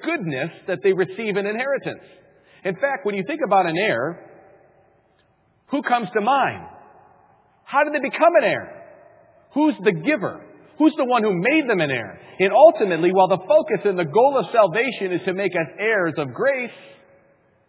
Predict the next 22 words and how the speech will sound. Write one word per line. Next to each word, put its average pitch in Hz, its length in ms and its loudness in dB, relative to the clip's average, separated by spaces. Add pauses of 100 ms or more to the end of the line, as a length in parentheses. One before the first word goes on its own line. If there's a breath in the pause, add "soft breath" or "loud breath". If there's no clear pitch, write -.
(580)
what 185 180 4
it 175 160 -4
causes, 247 600 2
in 180 100 -2
effect, 240 400 -2
is 180 160 2
a 180 60 0
display 180 760 -2
of 170 180 -2
God's 170 360 4
glory, 180 500 0 (200)
'cause - 140 4
He's 190 200 -2
the 185 100 2
giver. 156 360 0 (1400 soft breath)
And 208 160 0
the 196 80 8
bankruptcy 226 880 2
that 185 140 0
you 214 160 -4
and 202 100 0
I 214 360 2